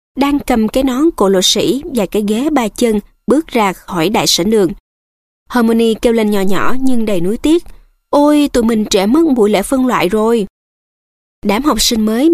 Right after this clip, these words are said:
vừa được phân về các ký túc xá sau nghi thức đội nón phân loại, đang hò hét tên nhà mới thích hợp với mình nhất. Gryffindor, Ravenclaw, Hufflepuff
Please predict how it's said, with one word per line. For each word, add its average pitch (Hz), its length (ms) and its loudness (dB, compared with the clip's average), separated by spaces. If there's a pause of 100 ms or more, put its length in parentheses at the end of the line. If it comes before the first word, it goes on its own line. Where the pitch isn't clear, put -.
vừa 247 60 2
được 202 180 0
phân 285 320 -2
về 220 140 0
các 240 240 -8
ký - 100 -4
túc 277 180 -4
xá 240 440 -2
sau 220 300 -2
nghi 202 220 0
thức 311 220 -4
đội 165 160 0
nón 190 220 -2
phân 240 260 0
loại, 160 260 -2 (320)
đang 285 300 0
hò 196 220 -2
hét 269 200 -2 (120)
tên 220 180 2
nhà 185 120 0
mới 196 380 -2
thích - 180 -4
hợp - 260 -2
với 208 80 0
mình 233 220 0
nhất. 226 180 0 (800)
Gryffindor, 226 640 0 (240)
Ravenclaw, 269 720 0 (200)
Hufflepuff 269 440 0